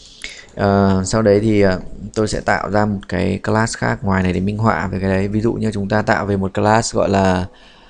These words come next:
ờ, ờ, box chẳng hạn, ví dụ như này, đơn giản thế này thôi.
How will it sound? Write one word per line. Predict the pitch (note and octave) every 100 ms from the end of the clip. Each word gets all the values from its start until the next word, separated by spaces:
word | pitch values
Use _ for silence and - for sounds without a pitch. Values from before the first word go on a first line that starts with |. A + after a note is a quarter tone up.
| - -
ờ, | G2 F#2+ F#2 F#2 F#2 F2+ - F#2+ - - - - - - - - - - - - - - - C#3 -
ờ, | E2 F#2+ F2+
box | G2+ C#3 -
chẳng | F#2
hạn, | F2+ B1+ F#2+
ví | G2
dụ | A2
như | G#2
này, | G#2 G2 F#2
đơn | G#2+ G#2
giản | G2 F#2
thế |
này | G2
thôi. | G2